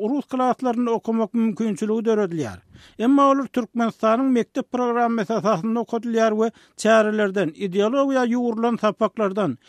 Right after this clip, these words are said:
mejburi geydirilýän türkmen eşiklerinden halas bolup bilmeýär diýip, çagas şeýle klaslaryň birini okuýan ýerli jurnalist Azatlygyň habarçysy bilen söhbetdeşlikde aýtdy. Onuň sözlerine görä, bu klaslarda hem ýerli türkmenleriň çagalary agdyklyk edýär.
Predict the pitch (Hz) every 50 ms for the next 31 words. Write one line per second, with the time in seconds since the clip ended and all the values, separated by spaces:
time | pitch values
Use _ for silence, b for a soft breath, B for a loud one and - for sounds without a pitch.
0 | b b b b 202 208 220 196 214 226 220 226 269 285 277 269 247 254 226 247
1 | 247 247 240 220 - - 240 208 - - 254 254 262 233 - - - 233 226 214
2 | 233 240 233 208 - - 214 214 226 214 - - 226 214 190 - _ 269 240 254
3 | 262 254 240 240 233 220 202 226 226 - _ b b b b b b - 208 214
4 | 214 214 196 220 - - - - 226 202 208 269 - - 277 262 247 - - 262
5 | 247 247 247 220 233 233 233 226 233 226 220 208 - 233 226 233 220 214 - 175
6 | 190 226 226 220 220 247 269 220 233 240 226 226 226 220 226 233 - - 214 208
7 | 208 220 226 208 190 - 233 220 220 190 208 226 208 208 196 - - - - 214
8 | 202 220 208 - - 214 202 - - 220 185 - - 202 - - 220 185 _ -
9 | 220 208 202 - - 123 82 - _ b b b b b b 202 226 285 277 -
10 | 269 262 240 226 233 226 208 269 277 269 247 196 185 190 220 - - 285 277 269
11 | 254 - - 262 247 233 226 240 - 226 233 233 220 - b b b b b 202
12 | 220 220 220 254 311 - 294 254 - - 262 247 240 233 233 226 226 196 - -
13 | 226 220 208 202 208 202 202 208 185 190 202 196 202 185 - - - 226 226 214
14 | 190 156 160 127 98 -